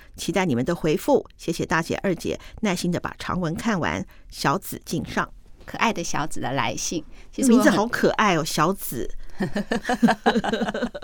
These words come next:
Speaker 2: 我哈，
Speaker 1: 嗯。
Speaker 2: 有很多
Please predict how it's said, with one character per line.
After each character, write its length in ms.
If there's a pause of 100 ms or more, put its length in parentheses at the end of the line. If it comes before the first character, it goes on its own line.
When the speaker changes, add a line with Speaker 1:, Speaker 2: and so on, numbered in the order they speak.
(680)
Speaker 2:
我 220
哈， 360 (180)
Speaker 1:
嗯。 260
Speaker 2:
有 180
很 160
多 240